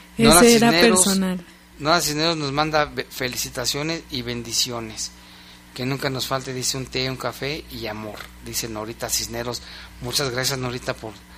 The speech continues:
Speaker 2: tus mensajes siempre positivos. También aquí dice, "Nuestro gobierno no tiene dinero ni para una tapa y tantos impuestos que cobran, es más, ni para un señalamiento". Ah, se refiere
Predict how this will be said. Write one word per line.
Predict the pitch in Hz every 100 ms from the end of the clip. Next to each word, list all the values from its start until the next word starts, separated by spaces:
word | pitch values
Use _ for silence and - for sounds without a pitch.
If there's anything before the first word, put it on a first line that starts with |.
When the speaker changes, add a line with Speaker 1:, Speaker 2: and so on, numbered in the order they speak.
| - - -
Speaker 2:
tus | - 117
mensajes | 120 110 135 135
siempre | 127 127 135
positivos. | 127 110 - - 139 139 135 127 - - - - - - - -
También | - 135 147
aquí | 143 139
dice, | 143 - 139
"Nuestro | 135 - 139
gobierno | 135 139 160 170 175 185 185 196 -
no | 180 139
tiene | 151 160
dinero | 139 147 156
ni | 143
para | - 127 135
una | 147
tapa | - 131 - 123 - - - - - -
y | 127
tantos | - 139 147 135
impuestos | 120 135 143 131
que | 127 110
cobran, | 135 139 139 139
es | 135
más, | 139 143 - - - - - - - - - - - - -
ni | 127 127
para | 127 127
un | 131
señalamiento". | 139 127 120 131 135 160
Ah, | 165 180
se | 165
refiere | 147 139 180 190 202